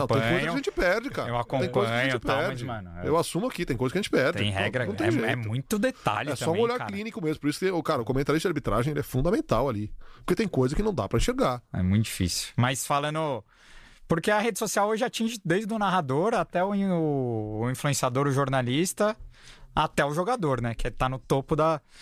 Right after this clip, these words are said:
Speaker 2: como que você vê essa maluquice e como que isso interfere tanto? Porque eu acho que, cara, a gente já recebeu o Scarpa aqui, ele falou, "Cara, eu tive que trancar meu Instagram." Hoje quase todos os jogadores têm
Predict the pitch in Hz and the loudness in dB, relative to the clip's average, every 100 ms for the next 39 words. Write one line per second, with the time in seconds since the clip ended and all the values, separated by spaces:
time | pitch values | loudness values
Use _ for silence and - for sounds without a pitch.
0 | - - - - - 160 175 196 180 196 | -18 -18 -18 -12 -2 0 2 2 2 0
1 | 135 147 151 - 156 143 147 139 - 139 | 2 2 0 0 -2 0 -2 -4 0 0
2 | 160 - 165 151 - 156 160 175 160 156 | 2 2 2 0 0 0 2 2 2 0
3 | - 165 147 143 160 160 147 147 160 147 | 0 0 0 0 -2 0 -2 0 -2 -2
4 | - 170 - - - 147 104 110 110 139 | 0 0 0 -6 -2 0 0 -2 -4 -2
5 | 147 135 131 139 - 123 120 117 - 123 | 0 0 0 0 0 -2 -2 -2 0 -2
6 | - 113 113 107 95 107 - 123 - 117 | 0 0 0 -2 -2 -4 0 0 0 -2
7 | 117 113 101 113 123 127 - 131 139 151 | 0 0 2 2 2 0 0 -2 0 -2
8 | 139 135 120 110 120 - - - - - | 0 0 0 0 0 -2 -8 -16 -16 -16
9 | - - - - 170 135 | -16 -16 -16 -2 0 0